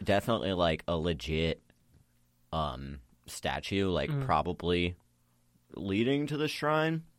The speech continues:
Speaker 2: Mm.
Speaker 1: um, in some way. You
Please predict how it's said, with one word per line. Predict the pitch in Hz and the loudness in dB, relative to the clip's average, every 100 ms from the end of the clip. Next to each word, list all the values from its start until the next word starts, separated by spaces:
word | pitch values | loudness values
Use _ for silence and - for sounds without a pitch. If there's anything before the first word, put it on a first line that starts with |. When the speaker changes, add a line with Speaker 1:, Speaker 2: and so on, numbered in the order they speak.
| _ 147 | _ -20
Speaker 2:
Mm. | 143 135 131 - - | -20 -20 -20 -10 -2
Speaker 1:
um, | 101 92 92 98 - | 0 2 0 -4 -2
in | 113 | -2
some | 110 123 120 | 0 0 2
way. | 120 123 147 - - - _ | 2 2 0 -6 -20 -20 _
You | 110 110 120 123 120 120 | -2 0 2 2 2 0